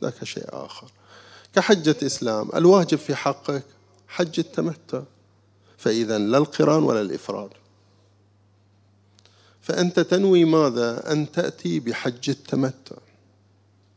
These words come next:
بعد، وأن تأتي من بين عبادتي حج، حج التمتع بعمرة التمتع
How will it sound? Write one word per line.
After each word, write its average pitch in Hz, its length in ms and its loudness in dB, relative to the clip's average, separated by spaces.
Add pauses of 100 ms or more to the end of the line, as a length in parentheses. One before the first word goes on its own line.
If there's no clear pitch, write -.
(1120)
بعد، 107 340 0 (2250)
وأن 151 400 2
تأتي 170 800 6 (280)
من 135 320 2
بين 131 500 4 (840)
عبادتي 123 760 2
حج، 147 380 -2 (220)
حج 147 280 -2
التمتع 156 640 4
بعمرة 127 680 2
التمتع - 640 -12